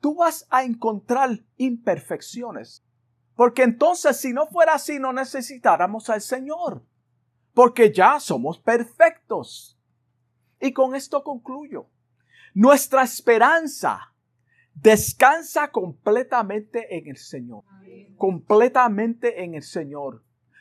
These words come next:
Speaker 1: No debemos de estar buscando otras respuestas que no sean en la palabra de Dios, otros consejos que no sean bíblicos.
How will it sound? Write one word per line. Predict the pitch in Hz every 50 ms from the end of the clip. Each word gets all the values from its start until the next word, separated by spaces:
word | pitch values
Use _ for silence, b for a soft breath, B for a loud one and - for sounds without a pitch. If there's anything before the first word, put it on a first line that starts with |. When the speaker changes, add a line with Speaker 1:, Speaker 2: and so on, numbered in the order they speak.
| b 262
Speaker 1:
No | 226 185 208 254
debemos | 254 285 285 277 285 277 277 277 269
de | 269 247
estar | 240 - 262 262 262
buscando | 240 247 - - - - 240 247 262 254 233 262 240 208 - - _ _ _
otras | - 214 240 254 254 262 254 247 240 - - - _ _
respuestas | 190 180 202 - - - - 190 - 226 233 - - - 269 294 277 - - - - _
que | - 208 208
no | 202 220
sean | 214 - 262 247 247
en | 240 226
la | 220 185 -
palabra | - 185 175 180 196 196 208 196
de | 180 170
Dios, | 143 131 143 156 185 240 240 - - - _ _ _ _ _ b b b b b b b
otros | - 254 262 269 - 277 285 262 - -
consejos | - 254 254 220 202 - - 240 254 254 240 254 254 247 -
que | - 233
no | 214 220
sean | 226 - - 247 226 220 196 160
bíblicos. | 127 175 180 175 190 214 220 233 - 269 254 262 262 - - - _ _